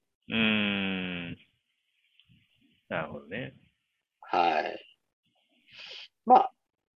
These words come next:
Speaker 2: あれかな。とりあえず、そんな感じですかね。
Speaker 1: まあ、アルバム全体がまあ、いいんやと。
Speaker 2: アルバム全体はいいですね。だから、あの、ちょっと、ここまで喋って恥ずかしい話、僕、アメリカンナイツされたフリートウッドマックって実はまともに聞いたことがないんですよ。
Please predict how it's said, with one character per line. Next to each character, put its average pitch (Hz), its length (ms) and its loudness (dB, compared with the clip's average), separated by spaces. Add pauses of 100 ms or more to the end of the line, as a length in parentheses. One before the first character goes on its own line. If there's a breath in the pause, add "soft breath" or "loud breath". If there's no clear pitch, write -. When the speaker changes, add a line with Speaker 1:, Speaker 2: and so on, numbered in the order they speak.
(220)
Speaker 2:
あ 139 40 0
れ 139 60 4
か - 120 -6
な。 104 140 -4
と - 180 0
り 170 120 10
あ 226 60 12
え 175 60 12
ず、 101 260 6
そ - 160 0
ん 110 40 2
な 113 80 2
感 165 180 6
じ 104 80 4
で 90 40 6
す - 80 0
か - 120 0
ね。 123 160 -4 (640)
Speaker 1:
ま 165 220 4
あ、 117 80 4
ア 151 60 8
ル 180 80 4
バ 185 140 6
ム 180 400 2 (380)
全 170 240 2
体 180 180 6
が 175 100 4
ま 175 140 2
あ、 98 60 4
い 98 80 0
い 147 100 -2
ん 160 40 -4
や 80 140 -2
と。 - 180 -16 (1160 loud breath)
Speaker 2:
ア - 60 10
ル 165 80 12
バ 180 80 12
ム 196 80 12
全 202 240 12
体 208 420 12
は 208 160 12
い 175 160 10
い - 40 0
で 165 120 12
す 139 140 2
ね。 131 180 6
だ 180 120 12
か 165 100 12
ら、 135 240 10 (380 soft breath)
あ 135 120 8
の、 143 320 8
ち 294 100 2
ょ - 20 8
っ - 20 0
と、 156 420 8 (120)
こ 202 100 -10
こ 285 100 -2
ま 311 120 4
で 147 60 2
喋 160 180 6
っ - 20 -6
て - 80 -2
恥 165 160 2
ず 165 60 -6
か 170 100 4
し - 60 -8
い 123 60 4
話、 120 280 0
僕、 123 220 6
ア 185 80 12
メ 285 80 8
リ 302 100 6
カ 269 80 10
ン 262 60 4
ナ 277 80 6
イ 254 80 2
ツ - 80 -12
さ 135 80 4
れ 117 60 4
た 110 80 2
フ 135 140 0
リ 131 60 4
ー - 40 -4
ト 135 80 4
ウ - 20 2
ッ 123 60 -4
ド - 80 0
マ 123 80 6
ッ 120 40 6
ク - 140 -12
っ - 20 -10
て 98 60 -4
実 165 240 6
は 107 60 10
ま 98 120 6
と 110 80 4
も 110 80 6
に 117 80 6
聞 170 160 -2
い - 20 2
た 117 80 10
こ 87 60 4
と 82 80 0
が 78 80 -6
な 85 120 0
い 92 40 -2
ん 85 60 -8
で - 80 -18
す - 120 -12
よ。 - 60 -12